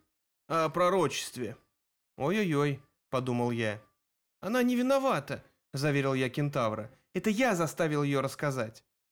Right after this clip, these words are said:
В глазах учителя мелькнуло раздражение. Я был уверен, что он сейчас меня отругает, но в следующий миг на его лице проступила усталость.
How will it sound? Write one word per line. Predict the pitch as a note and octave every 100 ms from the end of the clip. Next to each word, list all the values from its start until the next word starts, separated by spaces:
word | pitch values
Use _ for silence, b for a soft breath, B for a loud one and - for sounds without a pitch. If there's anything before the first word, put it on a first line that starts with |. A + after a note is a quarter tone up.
| _ _ _ _ _ _
В | A#2+
глазах | C3 C3+ D3 D#3
учителя | C#3+ G3+ D#3
мелькнуло | D3+ D3 - E3 D#3
раздражение. | D3+ D3 D3+ C#3+ B2 G2+ G#2+ - _ _ _ _ _ _ _
Я | B2 C3
был | C#3+ C#3+
уверен, | C#3 E3 C3
что | A#2+ C#3+
он | C3+
сейчас | D3+ D#3 C#3+
меня | D3 C#3+ C3+
отругает, | C3+ C#3 F3 F3+ A#2 b b b
но | D3+
в | C#3+
следующий | G3 D#3+ C#3+ D#3
миг | D#3+ G3+ -
на |
его | C#3+ D3
лице | C#3+ F#3+
проступила | F3+ C#3+ - D3 E3 D#3
усталость. | D#3+ D3+ - C#3 G2+ G#2 -